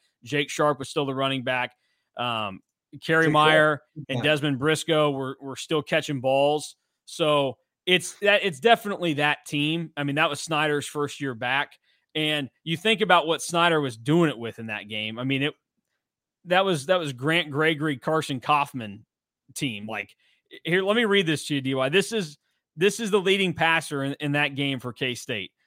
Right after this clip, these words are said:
Speaker 1: Grant Gregory, seven of sixteen for sixty-six yards. That's how K-State ha-, won that <laughs> game. Uh, now, Daniel Thomas did run for one eighty-five that day. Um, but that was, that was still a really good team. And, I mean,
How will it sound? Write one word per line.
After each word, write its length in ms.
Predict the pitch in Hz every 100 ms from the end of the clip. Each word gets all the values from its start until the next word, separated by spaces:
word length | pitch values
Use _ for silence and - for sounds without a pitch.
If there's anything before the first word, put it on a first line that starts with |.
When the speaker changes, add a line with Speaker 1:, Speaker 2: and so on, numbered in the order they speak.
| _ -
Speaker 1:
Grant 300 | 143 165 151
Gregory, 400 | 151 131 113 101
seven 380 | - 180 185 214
of 100 | 185
sixteen 600 | - 196 - - 170 160
for 160 | - 135
sixty-six 720 | - 165 - 147 - 151 135
yards. 460 | 127 117 98 87 - _ 139
That's 260 | 160 170
how 140 | 190 180
K-State 520 | 170 165 - 160 139
ha-, 80 | - 147
won 260 | 139 143
that 180 | 135 131
<laughs> 120 | -
game. 320 | 196 110 98 - _ _ 139
Uh, 140 | 139
now, 160 | 143 139
Daniel 340 | 160 175 151
Thomas 360 | 165 151 131 110
did 180 | 143
run 200 | 135 135
for 140 | 131 117
one 300 | 117 131 131 -
eighty-five 800 | 120 110 - 131 117 92 87 _ -
that 240 | 113 92
day. 320 | 101 87 82 _ _ _ -
Um, 280 | 110 95 98
but 140 | 165 160
that 200 | 208 214
was, 280 | 208 143 -
that 200 | 185 208
was 140 | 190
still 320 | - 190 180
a 100 | 160
really 320 | 143 156 160 139
good 220 | 139 110
team. 280 | 165 120 104
And, 80 |
I 40 | 110
mean, 200 | 110